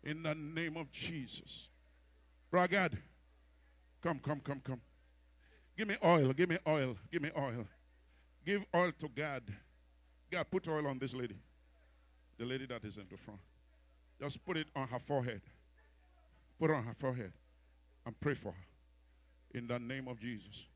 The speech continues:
Brother Mike, come here. Uh, in the name of Jesus. Melako silababa. Rende bekese. Sister Eunice, move from there. Move from there. Move from there.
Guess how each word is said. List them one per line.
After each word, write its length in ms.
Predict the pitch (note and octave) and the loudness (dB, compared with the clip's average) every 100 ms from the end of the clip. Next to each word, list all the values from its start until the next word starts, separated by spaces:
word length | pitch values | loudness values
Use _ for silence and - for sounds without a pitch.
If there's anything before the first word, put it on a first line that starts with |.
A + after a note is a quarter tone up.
| - - | -20 -4
Brother 160 | D#3 E3+ | 0 4
Mike, 300 | F#3 D3+ - - - - - - - | 4 2 -4 -10 -18 -20 -20 -16 -2
come 140 | D#3+ | 0
here. 180 | C#3+ A#2 - - - - - - - - | 0 -2 -8 -20 -20 -20 -20 -20 -14 -6
Uh, 220 | C3+ C3 G#2+ - - - - - - | -4 -4 -6 -16 -20 -20 -20 -20 -10
in 140 | C#3 | -6
the 140 | C3+ | -4
name 260 | C3+ D3 C#3+ | -4 -6 -6
of 120 | C#3 | -8
Jesus. 580 | - D3+ G#2 - - - - - - - - - F2 | -8 -10 -10 -14 -16 -18 -20 -20 -20 -20 -20 -18 -6
Melako 640 | D3 C#3+ C#3+ C#3 C#3 C#3 | -4 -2 -4 -2 -2 -2
silababa. 760 | - - C#3+ C3 A#2+ A2+ A2 G2 - - - - - - | -4 -8 -8 -8 -8 -8 -10 -12 -18 -20 -20 -20 -20 -10
Rende 460 | G2+ C#3 D#3 D3 C#3+ | -4 -2 -2 -4 -6
bekese. 680 | C3+ C3+ C3+ B2 - B2+ F2+ - - - | -6 -8 -8 -8 -8 -12 -14 -20 -20 -20
Sister 220 | - D#3+ E3 | -12 -2 0
Eunice, 400 | F3+ F3 B2 - - - - - - | 0 -2 -8 -14 -20 -20 -20 -20 -10
move 140 | D3 E3 | -4 -2
from 180 | C#3 C3 | -2 -2
there. 300 | C#3 B2+ G2+ - - | -4 -4 -8 -12 -6
Move 100 | D#3 | -2
from 160 | C3 | -2
there. 220 | A#2+ A2 F#2+ - - - - - - - | -2 -4 -6 -16 -20 -20 -20 -20 -18 -8
Move 120 | C3 | -6
from 140 | - | -4
there. 200 | G#2 G2 | -4 -6